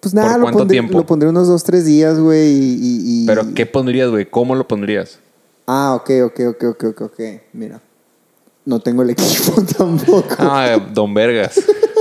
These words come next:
Speaker 1: <laughs> Pero si tuviera el permiso, güey, me inspiraría más <laughs> para tener el equipo, güey.
Speaker 2: Ok.
Speaker 1: Este, y el equipo realmente son, son, son ap-, son, mira, básicamente son tres aparatos.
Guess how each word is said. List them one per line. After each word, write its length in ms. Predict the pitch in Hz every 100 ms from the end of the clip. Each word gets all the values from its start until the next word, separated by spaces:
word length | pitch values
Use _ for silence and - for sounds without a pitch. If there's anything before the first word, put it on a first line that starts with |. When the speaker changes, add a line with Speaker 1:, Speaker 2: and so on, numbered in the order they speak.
| - 440 -
Speaker 1:
<laughs> 680 | - - - - - - -
Pero 180 | 143
si 120 | 151 170
tuviera 280 | 170 156
el 100 | 190
permiso, 520 | 190 180 175 214 220 196
güey, 140 | 170
me 120 | 156
inspiraría 580 | 156 - 156 135 147 180
más 320 | 165 165 156
<laughs> 140 | 147 147
para 180 | 180
tener 380 | 175 175 156 143
el 120 | 170 151
equipo, 500 | - 156 - 143 131
güey. 160 | 127 -
Speaker 2:
Ok. 240 | - 101 98 90 87 - - - - - -
Speaker 1:
Este, 760 | 139 139 135 - 131 127 127
y 280 | 151 156 156
el 100 | 151
equipo 340 | 143 147 135 180
realmente 680 | 180 180 185 180 190 190 190 _ _ -
son, 400 | 151 147 147 147
son, 760 | - 151 156 170 170 139 - -
son 220 | - 156 175
ap-, 180 | 185 -
son, 280 | 180 190 - -
mira, 180 | 151 131
básicamente 560 | 160 214 190 170 165
son 220 | 180 185 175
tres 240 | 165 156
aparatos. 580 | 175 156 120 110 - _